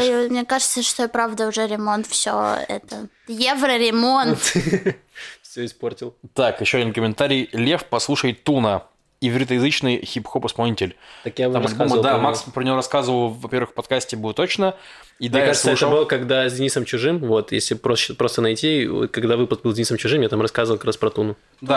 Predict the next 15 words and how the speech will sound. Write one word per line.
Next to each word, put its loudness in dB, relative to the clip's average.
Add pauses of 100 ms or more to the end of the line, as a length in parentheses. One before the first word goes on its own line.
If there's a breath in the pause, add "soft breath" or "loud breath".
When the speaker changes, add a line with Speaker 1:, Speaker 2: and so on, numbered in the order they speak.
Speaker 1:
Туна 2
хорошенький. 2
Speaker 3:
да, 2
Туна 2
прикольная, 0
я 2
слушал. -2
Ну, -4
кстати, -8
я 0
не -10
слушал -6
конкретно -4
эти -10
самые -4